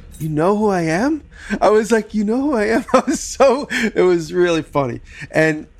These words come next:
the same thing recently happened, and, uh, I, I had a, I had a secret meeting with this old Tony. I didn't take any pictures. I didn't do any Instagram. He, he didn't want, he just said, "No cameras." This old Tony, I got to meet him, and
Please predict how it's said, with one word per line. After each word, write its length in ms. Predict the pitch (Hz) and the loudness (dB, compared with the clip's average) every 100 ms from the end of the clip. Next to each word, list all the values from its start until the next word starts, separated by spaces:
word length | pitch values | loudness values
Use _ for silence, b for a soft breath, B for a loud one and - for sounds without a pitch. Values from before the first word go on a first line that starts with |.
| - | -18
the 140 | 143 156 | -4 -2
same 280 | - 208 214 | 2 0 2
thing 200 | 190 160 | 0 0
recently 380 | 190 202 175 | -2 -2 -2
happened, 460 | 151 131 127 127 123 - | 0 -2 -2 -6 -6 -8
and, 220 | 131 127 | -6 -6
uh, 320 | 123 127 123 123 - | -4 -4 -6 -8 -14
I, 100 | 127 113 113 - - | -12 -12 -18 -12 -6
I 80 | |
had 240 | 135 156 147 | -2 0 0
a, 120 | - | -2
I 40 | |
had 160 | 127 151 | -2 -2
a 60 | 117 | -2
secret 400 | - 170 - 120 | -6 -4 -4 -2
meeting 320 | 135 135 113 | -2 -2 -4
with 140 | 107 | -4
this 200 | 117 117 | -6 -4
old 160 | 113 110 | -4 -4
Tony. 400 | - 110 98 87 B B B B | -6 -6 -8 -14 B B B B
I 100 | 123 | -4
didn't 240 | 135 139 120 | -2 -2 -2
take 180 | 147 139 | -2 -2
any 120 | 120 | -6
pictures. 500 | - 170 - 165 151 | -4 -4 -2 -2 0
I 80 | 117 | -2
didn't 180 | 120 113 | -4 -4
do 160 | 123 | -4
any 200 | 117 110 | -4 -6
Instagram. 800 | 113 139 - 135 135 135 143 151 - | -6 -8 -8 -4 -2 -2 -4 -8 -8
He, 180 | 120 113 | -8 -8
he 200 | 117 110 | -8 -6
didn't 240 | 117 113 | -6 -4
want, 260 | 110 110 110 | -6 -6 -8
he 100 | 110 | -12
just 180 | 113 - | -12 -10
said, 180 | 104 107 | -10 -6
"No 100 | 113 | -6
cameras." 500 | - 110 110 113 - B B B B B | -4 -4 -4 -8 -10 B B B B B
This 240 | 110 131 139 | -4 -2 0
old 140 | 131 | -2
Tony, 380 | 139 131 131 120 | -2 -2 -2 -6
I 100 | 123 | -6
got 180 | 127 127 | -4 -4
to 80 | 123 | -4
meet 160 | 123 123 | -4 -2
him, 180 | 127 120 | -4 -4
and 240 | 120 120 | -6 -6